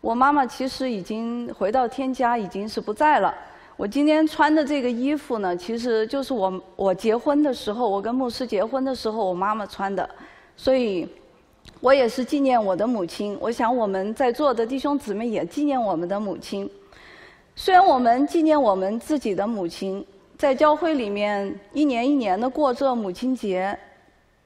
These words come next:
看见自己的孩子一年年长大了，我们的父母呢，一年年的变老了，我也年年的变老了。所以我们更应该来纪念生养我们的母亲，也纪念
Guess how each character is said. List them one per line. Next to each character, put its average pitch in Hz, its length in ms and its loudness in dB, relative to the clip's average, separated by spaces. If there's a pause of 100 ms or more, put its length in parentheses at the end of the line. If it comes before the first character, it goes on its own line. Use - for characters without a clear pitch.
(380)
看 320 180 0
见 254 300 0
自 311 160 -4
己 233 140 0
的 190 80 -2
孩 180 260 -4
子 226 160 -6
一 277 120 -2
年 226 200 -4
年 233 180 -4
长 240 240 -4
大 214 280 -2
了， - 180 -6 (460)
我 226 120 -2
们 254 140 0
的 339 100 0
父 339 240 -2
母 214 220 0
呢， 185 340 -4 (880)
一 285 140 2
年 233 220 2
年 285 240 2
的 247 80 2
变 254 260 2
老 151 260 2
了， 214 120 4
我 220 160 6
也 302 140 2
年 226 220 -2
年 214 200 -2
的 269 100 4
变 262 240 2
老 214 240 4
了。 190 260 -2 (600)
所 359 180 -2
以 330 140 2
我 302 180 4
们 226 320 0 (260)
更 349 140 2
应 311 160 4
该 311 160 4
来 220 180 4
纪 294 200 0
念 240 260 2
生 285 200 0
养 226 240 2
我 214 120 2
们 190 160 -4
的 220 100 -2
母 208 220 -2
亲， 202 380 -8
也 180 180 -4
纪 262 200 -4
念 226 340 -2